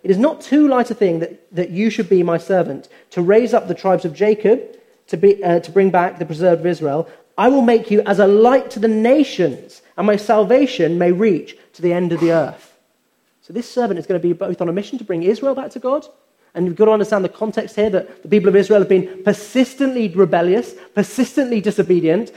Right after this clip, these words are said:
that God has called them to obedience, and they've run away, they've rejected him. In fact, right now, Isaiah's writing to the people of Israel as they're in exile in Babylon. They've already lost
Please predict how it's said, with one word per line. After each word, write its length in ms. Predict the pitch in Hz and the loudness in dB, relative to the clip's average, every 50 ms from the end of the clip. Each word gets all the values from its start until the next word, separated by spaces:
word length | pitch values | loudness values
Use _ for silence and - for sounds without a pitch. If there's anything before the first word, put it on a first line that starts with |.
| - - | -6 -6
that 120 | 196 190 | -2 2
God 100 | 202 208 | 4 4
has 100 | 202 196 | 2 2
called 440 | - - - - 233 262 269 277 233 | 0 -6 -4 0 2 4 4 4 2
them 100 | 240 233 202 | 2 0 2
to 100 | - 220 | 2 2
obedience, 360 | 190 202 190 185 214 220 214 | 4 4 4 4 4 2 0
and 140 | - 185 196 | 0 2 2
they've 160 | 185 180 175 - - - - - | 2 2 2 -2 -10 -20 -14 -4
run 240 | 165 180 202 214 233 | 0 0 2 2 2
away, 300 | 233 220 202 175 180 196 | 2 2 2 2 2 2
they've 140 | 196 185 | 0 2
rejected 640 | 175 185 165 139 - 180 208 214 - - - 208 170 | 0 0 0 2 2 2 2 0 0 -2 -4 -4 -2
him. 380 | 190 185 160 175 196 208 - - _ _ _ _ _ | 0 -2 0 0 -2 -4 -6 -12 _ _ _ _ _
In 60 | 175 | -6
fact, 200 | 185 202 175 202 | -4 -4 -2 0
right 200 | 196 226 226 226 | 0 0 0 0
now, 220 | 220 220 208 190 190 | 0 2 2 2 4
Isaiah's 440 | 185 190 185 165 220 220 214 190 160 | 2 2 2 2 2 2 2 2 0
writing 680 | 175 185 220 262 302 285 - - 180 143 143 165 170 - - - - | 0 0 2 2 2 0 -2 -2 -2 -2 -2 -2 -4 -6 -10 -18 -12
to 100 | - 180 | -4 0
the 80 | 165 | 0
people 140 | 226 190 208 | 2 2 4
of 60 | 202 | 2
Israel 240 | 220 214 208 190 180 170 | 2 4 4 2 0 0
as 120 | 214 196 | 0 0
they're 140 | 214 233 233 | 2 2 2
in 60 | 226 | 4
exile 500 | 240 277 269 - - - 185 165 139 143 | 2 2 0 0 -2 -2 0 0 0 -2
in 160 | 151 170 175 | -2 -4 -2
Babylon. 500 | 165 226 220 233 214 196 156 127 139 - - _ _ _ _ _ _ | -2 0 0 0 0 -2 -2 -4 -6 -10 -16 _ _ _ _ _ _
They've 160 | 190 190 196 | 2 4 4
already 420 | 240 247 247 247 233 240 226 185 - - - - | 4 6 6 6 6 4 2 0 -2 -8 -6 0
lost 680 | 170 185 190 214 247 240 175 - - - - - _ | 2 4 6 6 4 2 0 -2 -6 -14 -20 -20 _